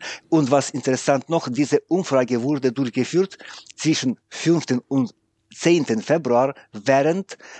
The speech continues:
äh, Saluzhny am achten Februar abgesetzt wurde. Das heißt, dass, äh, hätte diese Umfrage ein bisschen später durchgeführt wurde, dann vielleicht die Werte von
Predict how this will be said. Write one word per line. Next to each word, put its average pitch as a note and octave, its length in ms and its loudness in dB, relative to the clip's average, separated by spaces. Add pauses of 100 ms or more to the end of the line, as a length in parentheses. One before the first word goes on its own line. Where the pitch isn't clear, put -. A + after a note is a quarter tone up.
(120)
äh, A#2 560 2
Saluzhny C3+ 720 0 (120)
am C3+ 220 2 (160)
achten C3+ 420 0
Februar C3 480 0
abgesetzt B2 600 -2
wurde. G3+ 160 -6
Das C3+ 320 -2
heißt, - 460 -2 (340)
dass, - 380 -2 (140)
äh, A#2+ 320 0 (120)
hätte C3+ 640 -2
diese C3+ 260 -2
Umfrage C#3+ 440 0
ein B2+ 160 0
bisschen D3 340 -2
später D3+ 580 -2
durchgeführt A#2 560 -4
wurde, G#2 220 -4 (380)
dann C3+ 160 2
vielleicht B2 420 0
die A#2 120 -4
Werte B2 260 0
von A2+ 320 -4